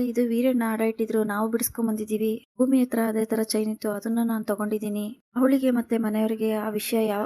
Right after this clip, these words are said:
ಹೇಗ್ ಗೊತ್ತಾಗ್ಬಿಡುತ್ತೋ ಅಂತ ಇನ್ನು ಆದಷ್ಟು ಹುಷಾರಾಗಿರು. ಆಮೇಲೆ ನೀನೇ ಕಳ್ತನ ಮಾಡಿದ್ಯಾ ಅಂತ ಹೇಳ್ಬಿಟ್ರೆ ತುಂಬಾ ಕಷ್ಟ ಆಗುತ್ತೆ. ಭೂಮಿಗೆ ಯಾವುದೇ ತರ ಅನುಮಾನ ಬರ್ಬಾರ್ದು, ಆ ತರ ನೀನ್ ನೋಡ್ಕೋ" ಅಂತ ದೇವಯಾನಿ ಅಶ್ವಿನಿಗೆ ಹೇಳ್ತಾ ಇರ್ತಾರೆ.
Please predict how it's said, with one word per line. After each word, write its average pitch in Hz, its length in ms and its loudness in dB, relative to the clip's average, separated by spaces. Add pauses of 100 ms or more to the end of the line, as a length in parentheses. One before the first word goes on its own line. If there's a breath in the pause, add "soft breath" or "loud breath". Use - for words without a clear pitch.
(140)
ಹೇಗ್ 214 220 0
ಗೊತ್ತಾಗ್ಬಿಡುತ್ತೋ 208 580 0
ಅಂತ 202 200 -2 (380)
ಇನ್ನು 247 240 4
ಆದಷ್ಟು 226 440 2
ಹುಷಾರಾಗಿರು. 220 600 0 (200)
ಆಮೇಲೆ 254 360 2
ನೀನೇ 233 260 0
ಕಳ್ತನ 214 360 -2
ಮಾಡಿದ್ಯಾ 220 360 -2
ಅಂತ 214 140 -4
ಹೇಳ್ಬಿಟ್ರೆ 214 400 -2
ತುಂಬಾ 214 220 -4
ಕಷ್ಟ 214 260 -6
ಆಗುತ್ತೆ. 208 360 -4 (320)
ಭೂಮಿಗೆ 254 460 6
ಯಾವುದೇ 220 300 4
ತರ 240 220 2
ಅನುಮಾನ 214 300 0
ಬರ್ಬಾರ್ದು, 208 420 0
ಆ 208 160 -2
ತರ 226 220 0
ನೀನ್ 226 200 0
ನೋಡ್ಕೋ" 214 380 -2 (280)
ಅಂತ 254 180 4 (120)
ದೇವಯಾನಿ 226 580 2 (280)
ಅಶ್ವಿನಿಗೆ 233 420 2
ಹೇಳ್ತಾ 214 200 2
ಇರ್ತಾರೆ. 208 340 0